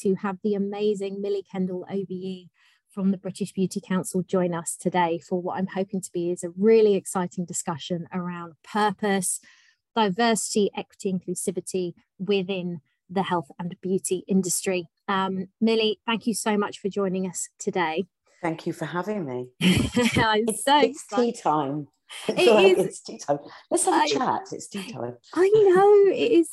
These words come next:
Speaker 1: tea time. Yeah, well, I'm, uh, like I said to you earlier, I've got my dime bar ready and waiting to be tapping in.
Speaker 2: <laughs>
Speaker 1: But, um, I feel like I really need to do a thorough introduction just to show the gravitas of the incredible things you've achieved in your career.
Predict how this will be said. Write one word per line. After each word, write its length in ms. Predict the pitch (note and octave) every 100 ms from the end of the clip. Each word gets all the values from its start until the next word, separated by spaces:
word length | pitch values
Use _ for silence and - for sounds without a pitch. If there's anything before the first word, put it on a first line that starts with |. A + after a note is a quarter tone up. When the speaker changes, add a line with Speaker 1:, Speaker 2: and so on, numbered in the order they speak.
| -
Speaker 1:
tea 160 | D#4
time. 320 | D4 C4+ A#3+ G3
Yeah, 340 | A3+ A#3+ A#3+
well, 260 | G3 A3+ G#3+
I'm, 240 | - A#3 A3+
uh, 100 | G#3+
like 160 | A3+
I 60 | G#3+
said 180 | - G3+
to 140 | -
you 40 | G3
earlier, 200 | F#3+ F#3
I've 100 | -
got 120 | F#3+
my 100 | F#3+
dime 320 | F#3 F#3 F#3+
bar 200 | F3+ F3+
ready 240 | F3+ F3+
and 80 | F3
waiting 360 | E3+ E3+ - F3
to 100 | -
be 100 | F#3+
tapping 440 | E3+ E3 - F3+
in. 200 | F3 F#3 - -
Speaker 2:
<laughs> 180 | - -
Speaker 1:
But, 320 | G#3+ F#3 - -
um, 360 | A3 G3+ G3 F#3 _ _
I 60 |
feel 180 | G#3 B3
like 200 | A3 G#3+
I 40 | G#3
really 220 | G#3 G#3
need 220 | G3+ F#3+
to 80 | F#3+
do 320 | G3+ G3 F#3+ -
a 240 | F#3+ F#3+ -
thorough 220 | A3+ F#3+
introduction 800 | D#3+ F#3 F3+ F#3 - - F3+ F3
just 220 | - G#3+ -
to 80 | G3+
show 180 | -
the 100 | F#3+
gravitas 600 | F#3+ G#3 F#3+ G3 F#3+ F3
of 80 | F#3+
the 80 | F#3+
incredible 520 | F#3+ - - G#3 F#3+
things 280 | F#3 F#3+ F#3+
you've 120 | G3
achieved 420 | F3 - F#3 F3+ -
in 60 |
your 100 | E3+
career. 400 | - F#3 F3+ E3+